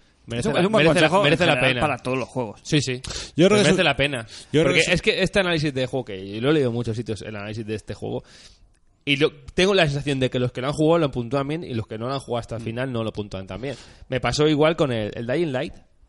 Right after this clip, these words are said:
Speaker 1: Fue un juego que pasó sin pena ni gloria y a los usuarios les gustó mucho.
Speaker 2: Un
Speaker 1: Porque
Speaker 2: saludo,
Speaker 1: llegaron al final.
Speaker 2: un saludo al Capi, que me ha dado mucho la brasa. Cuando este año, la semana pasada hablábamos de, la semana pasada, el último programa, hablábamos de los juegos de este año que eran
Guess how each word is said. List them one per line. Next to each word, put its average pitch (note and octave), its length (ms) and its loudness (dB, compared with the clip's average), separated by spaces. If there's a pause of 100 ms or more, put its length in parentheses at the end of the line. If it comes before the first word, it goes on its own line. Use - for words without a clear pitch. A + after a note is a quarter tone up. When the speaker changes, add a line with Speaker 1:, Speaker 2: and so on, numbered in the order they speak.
(240)
Speaker 1:
Fue D3+ 160 -2
un C3+ 40 -2
juego C#3+ 180 2
que A2+ 100 -4
pasó A#2 240 -4
sin A#2+ 180 -6
pena C#3 160 -2
ni C#3+ 80 -2
gloria B2 200 0
y - 20 0
a E3+ 40 0
los C3+ 140 0
usuarios C3 240 -6
les C#3+ 80 -4
gustó A2 260 -8
mucho. A#2 320 -10
Speaker 2:
Un - 140 -20
Speaker 1:
Porque C3 140 -2
Speaker 2:
saludo, C3+ 180 2
Speaker 1:
llegaron D3 280 4
al A#2+ 80 0
final. G#2 280 -6
Speaker 2:
un G#2 100 -10
saludo B2+ 220 0
al A#2 120 -4
Capi, D3 280 -6 (180)
que B2+ 80 -8
me A#2+ 120 -6
ha B2 40 -6
dado C#3 140 -2
mucho C3+ 300 -2
la A#2 100 -6
brasa. C3 380 -10
Cuando B2 240 -6
este D#3 180 -8
año, C3+ 340 -6
la A#2+ 160 -8
semana C#3 280 -8
pasada D3+ 220 -6
hablábamos B2 460 -6
de, G#2+ 460 -10 (180)
la F#2+ 100 -20
semana F#2+ 200 -14
pasada, G#2+ 300 -12 (100)
el - 60 -2
último A2+ 260 -8
programa, A#2 380 -8
hablábamos C3 380 -4
de C3+ 80 -4
los B2+ 100 -4
juegos C3 320 0
de C3 80 -10
este B2 180 -10
año C3 300 -8
que A#2+ 160 -12
eran B2+ 300 -10